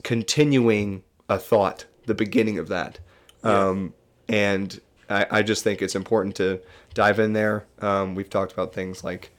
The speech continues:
Speaker 1: you know, just kinda covering some bases, like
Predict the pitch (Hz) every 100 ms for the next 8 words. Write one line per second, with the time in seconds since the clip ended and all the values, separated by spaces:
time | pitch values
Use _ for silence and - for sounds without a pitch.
0 | - - - - _ - 101 92 90 -
1 | - - 95 - 92 90 - 98 98 95
2 | - 107 95 92 95 - 90 98 - 90
3 | -